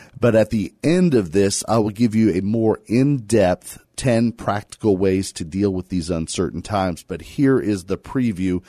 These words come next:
if you choose not to sit through or sift through all of this. So here are your action words for today. Number one is remember. Number two is praise. Number three is read.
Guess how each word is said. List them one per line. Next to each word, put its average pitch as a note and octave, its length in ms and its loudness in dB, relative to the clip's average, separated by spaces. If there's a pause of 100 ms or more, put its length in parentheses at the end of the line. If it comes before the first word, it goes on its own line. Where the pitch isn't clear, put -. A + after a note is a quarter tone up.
(220)
if - 180 -10
you G#2+ 100 0
choose G2+ 540 0
not F2+ 300 -2
to E2+ 100 -6
sit - 320 -4
through F#2+ 300 0
or E2+ 80 0
sift - 360 -8
through E2+ 220 -2
all F2 260 0
of D2+ 120 -6
this. D#2 200 -4
So E2 380 -4 (260)
here A2 300 2
are F#2 240 2
your E2 400 -2
action F#2 560 -4
words E2 420 0
for F2 280 -2
today. F2 500 -4 (360)
Number E2+ 260 -6
one F2+ 440 -2 (300)
is E2+ 240 -8
remember. F2 640 -2 (640)
Number E2+ 300 -4
two G#2 640 0
is F2 440 -4 (140)
praise. G2+ 760 -2 (520)
Number E2+ 400 -6
three A#2 560 -2
is F#2 480 -4
read. G2+ 640 -2